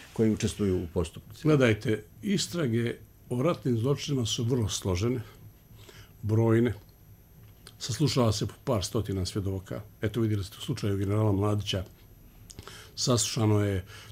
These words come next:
Speaker 2: trista i nešto svjedoka u sudnici, dvjesto za-, e, izjava svjedoka je uloženo u spis. Prema tome, to su ogromni postupci i sasvim je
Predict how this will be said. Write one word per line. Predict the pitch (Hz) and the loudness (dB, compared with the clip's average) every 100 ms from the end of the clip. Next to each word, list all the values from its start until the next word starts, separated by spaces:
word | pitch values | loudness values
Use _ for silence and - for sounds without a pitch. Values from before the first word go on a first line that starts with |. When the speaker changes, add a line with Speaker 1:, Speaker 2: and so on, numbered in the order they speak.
| - | -2
Speaker 2:
trista | 135 131 - 98 | 4 4 4 2
i | |
nešto | 104 110 - | 4 2 0
svjedoka | - 104 110 104 | -2 2 2 2
u | 90 | -2
sudnici, | - 127 120 117 - 107 - - - - - - - - - | 0 0 0 0 0 -4 -6 -20 -20 -20 -20 -20 -20 -2 2
dvjesto | 117 135 123 147 | 8 8 8 6
za-, | 113 120 - | 6 4 4
e, | 139 117 | 2 6
izjava | 165 127 113 110 110 | 10 10 10 10 6
svjedoka | - 110 113 107 | 4 4 4 6
je | 107 | 6
uloženo | 113 104 95 | 8 8 6
u | 95 | 4
spis. | - 151 143 - - - - - - - - - - - - | 6 8 8 2 -6 -20 -20 -20 -20 -20 -20 -18 -18 -18 -8
Prema | 165 139 | -2 -2
tome, | - - 110 - - - - | 0 0 0 -4 -20 -20 2
to | 139 | 2
su | - - | 2 4
ogromni | 175 143 120 104 98 - - - - - - - - | 6 8 8 6 2 -4 -14 -20 -20 -20 -20 -20 -6
postupci | 98 90 113 - 185 - - - - - - - - | -4 -4 -8 -6 -4 -6 -12 -20 -20 -20 -20 -20 2
i | 139 143 - - - - - - - - | 4 4 0 -20 -20 -20 -20 -20 -20 -10
sasvim | - 180 185 208 | 2 4 6 8
je | 156 127 | 8 6